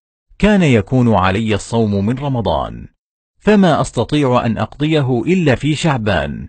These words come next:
ولا يجوز الاحتفال بليلة النصف من شعبان أو تخصيصها بعبادة خاصة. قال النووي رحمه الله: عن صلاة الرغائب في رجب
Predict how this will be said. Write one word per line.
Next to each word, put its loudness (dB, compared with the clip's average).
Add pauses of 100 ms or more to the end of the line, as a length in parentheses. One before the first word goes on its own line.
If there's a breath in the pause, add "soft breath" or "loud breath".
(560)
ولا 4
يجوز 2
الاحتفال 0
بليلة 0
النصف 0
من 2
شعبان -2 (500)
أو 6
تخصيصها 0
بعبادة 0
خاصة. -6 (420)
قال 4
النووي 2
رحمه -2
الله: 0 (540)
عن 2
صلاة 0
الرغائب -2
في -2
رجب -4